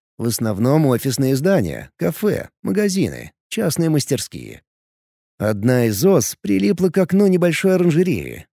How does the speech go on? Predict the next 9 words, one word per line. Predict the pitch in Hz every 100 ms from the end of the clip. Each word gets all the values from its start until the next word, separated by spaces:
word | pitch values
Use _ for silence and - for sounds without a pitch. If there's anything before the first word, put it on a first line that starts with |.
| -
всю | - 127
растительность | 120 - 131 127 123 -
которой | 131 202 170 120
составляла | - 170 185 185 196 190
растопыренные | 185 - 185 190 180 175 165
листва, | 160 - 90 62 - -
похожие | 170 - 120 117 120
на | 131
папоротник. | - 90 - 62